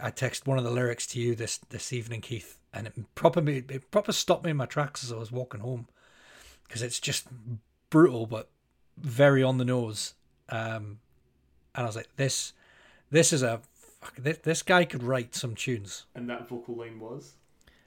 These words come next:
Speaker 1: I've, I've, I've committed it. I've taken it out of my memory 'cause it's that dark.
Speaker 2: Like the priest that
Speaker 1: Like,
Speaker 2: Uh,
Speaker 1: just, just like the priest that fucked you while he whispered holy things.
Speaker 2: This is sort of shit I fucking love Rage Against the Machine for, you know.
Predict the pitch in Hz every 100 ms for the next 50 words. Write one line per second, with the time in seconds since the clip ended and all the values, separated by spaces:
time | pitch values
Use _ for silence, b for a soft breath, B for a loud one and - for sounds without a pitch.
0 | b _ - - - 104 - 123 - -
1 | - - 143 151 147 135 - _ _ 120
2 | - 180 175 147 139 127 127 127 139 131
3 | 120 113 107 127 110 - 117 110 - -
4 | _ 117 117 117 120 - 139 143 147 -
5 | - - 143 127 127 - - b b b
6 | b b - - - 147 151 156 139 -
7 | 170 - - 185 - 180 180 170 165 -
8 | 156 156 - - 135 123 - 151 - -
9 | 147 143 139 131 135 135 131 131 127 139
10 | - 147 135 143 127 131 - 117 110 107
11 | - - _ - - - - - - -
12 | - - 98 98 101 101 101 104 101 101
13 | - 101 101 104 98 101 107 101 95 95
14 | 98 95 92 90 92